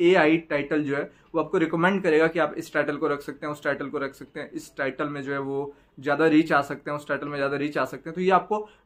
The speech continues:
टाइटल भी बता देगा, तो यहाँ से आपको टाइटल भी ऐड कर लेना है।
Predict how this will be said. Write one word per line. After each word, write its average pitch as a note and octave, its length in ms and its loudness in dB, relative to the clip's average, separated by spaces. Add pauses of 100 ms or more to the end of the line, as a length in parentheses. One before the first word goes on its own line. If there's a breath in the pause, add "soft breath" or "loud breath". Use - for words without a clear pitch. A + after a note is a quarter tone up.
(100)
टाइटल F#3+ 380 6
भी A3 140 4
बता E3 280 4
देगा, A#2+ 220 -4
तो D#3+ 160 -8
यहाँ F3 220 0
से F#3+ 120 0
आपको D#3+ 280 2
टाइटल E3+ 400 2
भी F3+ 160 2
ऐड F3 340 2
कर E3 120 2
लेना C#3 260 0
है। D#3 120 -10